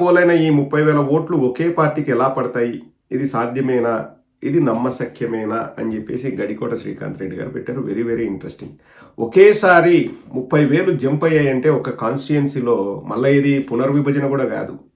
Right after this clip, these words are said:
అదే కాన్స్టిట్యుయెన్సీ, అవే మండలాలు, అవే ఊర్లు, అవే పోలింగ్ బూత్లు,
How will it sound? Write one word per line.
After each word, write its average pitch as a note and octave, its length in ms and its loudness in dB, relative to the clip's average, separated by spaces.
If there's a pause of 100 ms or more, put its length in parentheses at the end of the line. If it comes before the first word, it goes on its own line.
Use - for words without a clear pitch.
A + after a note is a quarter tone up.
(140)
అదే F#2+ 220 -4
కాన్స్టిట్యుయెన్సీ, B2+ 640 -2
అవే A2 240 0
మండలాలు, A#2+ 480 0
అవే A2+ 220 0
ఊర్లు, B2 320 -2
అవే A#2 180 0
పోలింగ్ B2+ 380 0
బూత్లు, A2 300 -8